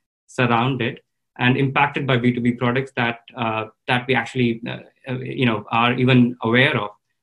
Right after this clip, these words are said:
Uh, they're indeed more pervasive than, than the consumer B two C products that we talk about, uh, quite often.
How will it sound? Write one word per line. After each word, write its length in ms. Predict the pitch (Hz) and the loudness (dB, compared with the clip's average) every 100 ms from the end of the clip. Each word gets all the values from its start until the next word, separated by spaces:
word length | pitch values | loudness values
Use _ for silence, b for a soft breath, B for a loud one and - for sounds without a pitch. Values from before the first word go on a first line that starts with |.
| - | -8
Uh, 240 | 117 113 | -2 0
they're 160 | 113 127 | 2 4
indeed 320 | 131 143 170 | 4 4 4
more 200 | 143 139 | 2 0
pervasive 560 | 127 123 123 117 123 113 | 0 2 2 2 0 -2
than, 280 | 113 113 117 | -2 -2 -2
than 160 | 117 | -4
the 60 | 113 | -2
consumer 460 | 120 113 120 117 110 - | -2 0 2 0 -2 -6
B 80 | 117 | -4
two 100 | 120 | -2
C 140 | 120 113 | -2 -6
products 320 | 113 107 110 | -6 -10 -10
that 140 | - - | -14 -14
we 60 | |
talk 160 | - - | -18 -18
about, 300 | 107 - 120 _ - | -20 -20 -20 _ -18
uh, 220 | 104 113 | -16 -16
quite 240 | - 113 | -8 -6
often. 340 | 104 104 120 | -6 -8 -16